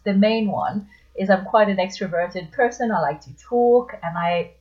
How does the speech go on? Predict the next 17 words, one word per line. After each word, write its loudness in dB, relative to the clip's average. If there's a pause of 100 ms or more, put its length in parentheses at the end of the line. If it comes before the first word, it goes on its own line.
(120)
it -4
just -4
brings -4
me -10
so -8
much -6
joy. -2
It's -10
the -8
most -8 (120)
fun 2 (1000)
job 2 (320)
I've 0
ever 4
had. 4 (380)
<laughs> 2 (420)
Um, 4